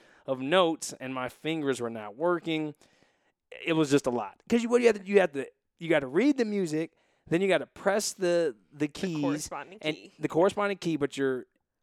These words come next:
Speaker 1: each, uh, your hands has a specific number. So I'm trying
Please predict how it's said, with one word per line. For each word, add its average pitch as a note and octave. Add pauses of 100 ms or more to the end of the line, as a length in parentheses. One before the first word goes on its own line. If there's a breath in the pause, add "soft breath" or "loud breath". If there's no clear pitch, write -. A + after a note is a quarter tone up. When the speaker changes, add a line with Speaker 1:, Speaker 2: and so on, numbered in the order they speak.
(120)
Speaker 1:
each, G3 (360)
uh, D#3
your C3+
hands F#3+
has D#3
a C3
specific A#2
number. F3 (240 soft breath)
So -
I'm G#3+
trying F#3+